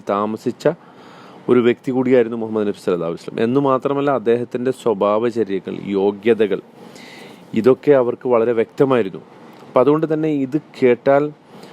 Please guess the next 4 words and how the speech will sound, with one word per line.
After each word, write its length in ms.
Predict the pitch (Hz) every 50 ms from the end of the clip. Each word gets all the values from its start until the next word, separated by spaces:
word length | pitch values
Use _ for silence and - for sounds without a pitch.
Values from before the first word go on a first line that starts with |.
| - - - - - - - - - - -
ഉടനടി 440 | - 110 110 120 123 135 147 147 156
അത് 180 | 160 160 147 151
അംഗീകരിക്കണമെന്നില്ല, 1080 | 143 135 127 131 135 139 143 147 147 147 143 - 156 147 147 147 143 135 131 123 110 104
മറിച്ച് 480 | 101 101 101 101 101 101 - - 131